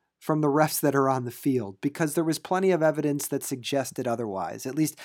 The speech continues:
to me there was, and, you know, this is immediately after the game, so maybe there's replays and maybe there's things that happen afterward, um, you know, that I don't see. But man, did that, was that frustrating to see, just some of the missed calls. That block in the back, too, drove me crazy,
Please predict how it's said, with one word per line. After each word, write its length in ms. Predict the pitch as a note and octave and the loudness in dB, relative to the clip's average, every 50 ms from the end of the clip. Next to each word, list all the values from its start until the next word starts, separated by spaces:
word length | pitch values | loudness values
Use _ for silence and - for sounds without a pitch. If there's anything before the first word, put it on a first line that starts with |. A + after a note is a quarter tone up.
| - - - - - - | -18 -18 -20 -20 -6 0
to 100 | - E3+ | 2 6
me 140 | F3 F3 F3 | 8 10 10
there 140 | E3+ E3 | 10 10
was, 320 | D3+ D3+ D3+ D3 D3 C#3 D3+ | 10 10 10 8 8 6 2
and, 260 | E3 D#3 C#3+ C#3 C#3+ | 0 -2 0 2 2
you 80 | D3 C#3+ | 4 4
know, 160 | C#3 C3 B2+ | 4 2 2
this 180 | B2+ C3+ - | 0 0 -2
is 120 | C#3+ B2+ C3+ | -2 -2 0
immediately 420 | C#3 C#3 C#3+ C#3 C#3 C#3 C3+ C3+ | 2 4 6 6 6 4 4 4
after 240 | C3+ C3+ C3 - C3+ | 2 0 0 0 0
the 80 | B2+ B2 | 0 0
game, 300 | C3 C3 B2 A#2 A#2 A2+ | 0 0 0 -2 -4 -4
so 160 | - C3 A#2 | -4 -4 -4
maybe 280 | A2+ B2 B2+ B2+ C3 | -2 0 0 0 0
there's 260 | B2 A#2+ A#2+ A#2 A2 A2 | 2 0 0 -2 -2 -2
replays 480 | B2 A#2+ A#2+ - B2+ B2 A#2+ A#2+ A2+ | -2 -2 -2 -2 -4 -2 -2 -2 -2
and 80 | A#2 A2+ | -2 -4
maybe 200 | A#2+ B2 B2 B2 | -2 -2 -2 -2
there's 220 | A#2 A2+ A2+ - | -2 -4 -6 -6
things 260 | - - A#2 A#2+ A#2 | -8 -6 -6 -6 -4
that 80 | G#2+ A#2 | -6 -6
happen 320 | A#2+ A#2+ A2+ A#2 - A2 | -4 -4 -4 -4 -4 -6
afterward, 600 | A2 A2 A2+ - - A#2 G#2+ A2 A2+ A2+ A2 G#2+ - - - - - - - - - | -6 -6 -8 -6 -6 -6 -6 -4 -4 -6 -6 -8 -12 -18 -20 -20 -20 -20 -20 -18 -12
um, 460 | - A#2 A2+ A2 A2 G#2+ G#2+ G#2+ G#2 - - | -10 -6 -4 -4 -4 -4 -6 -8 -10 -10 -8
you 140 | C3 C3 | -6 -4
know, 120 | A#2 A2 G#2+ | -4 -4 -4
that 120 | G#2 A#2+ | -4 -2
I 100 | B2 C3+ | -2 0
don't 180 | B2 A#2+ A#2+ - | 0 -2 -2 -2
see. 400 | - - C3+ B2+ A#2+ G#2+ G2+ - _ - | 0 2 4 4 4 2 0 -8 _ -8
But 300 | - A#2 G#2+ A2 G#2+ - _ _ _ _ _ _ _ _ _ | -4 -4 -2 -4 -4 -8 _ _ _ _ _ _ _ _ _
man, 560 | - A#2 C3+ D#3+ F3+ F3+ F3 D#3+ D#3 D3 C3 A#2 | -10 -4 2 4 6 8 8 8 8 8 6 2
did 140 | A#2 B2 | -4 -2
that, 220 | B2+ B2+ A2 - - | -2 -2 -4 -4 -4
was 140 | C#3+ C3+ C3+ | -2 0 2
that 140 | D3 C#3 | 2 0
frustrating 640 | - - - C3 C3 B2+ - - C3 A#2 A2 A2+ A2 | 0 0 0 0 0 0 -2 -2 -2 -2 -2 -4 -6
to 80 | G#2 G#2 | -6 -8
see, 320 | - - B2 A2+ G#2+ G2 | -6 -6 -4 -4 -6 -6
just 240 | F#2+ - - A#2+ - | -8 -8 -8 -6 -4
some 140 | - C#3 B2 | -4 -4 -4
of 60 | A2+ | -4
the 80 | A2 G#2+ | -6 -6
missed 320 | G#2+ A2 A2+ A2 - - | -6 -6 -8 -8 -10 -10
calls. 560 | - - G#2 G#2 G2+ G2 G2 G2 - - - _ - - - - - | -8 -6 -4 -4 -2 -4 -4 -6 -8 -10 -12 _ -20 -20 -20 -10 -4
That 120 | - D#3 D3+ | -2 -2 4
block 300 | F3 A3 A#3 B3 B3 G#3+ | 10 10 10 10 10 8
in 60 | F3 | 2
the 60 | C#3+ | 2
back, 320 | B2+ C3+ C3+ C#3 C3 B2 | 2 2 2 2 0 0
too, 240 | - - D3 C3 A#2 | -2 0 0 0 0
drove 220 | A2+ - B2+ A#2+ A#2 | 0 -2 -2 -2 -2
me 80 | G#2+ | -4
crazy, 640 | G2+ - - A#2+ A#2 A#2 A2+ G#2+ A2 A2 G#2 - | -6 -6 -4 -2 -2 -2 -2 -4 -4 -8 -8 -10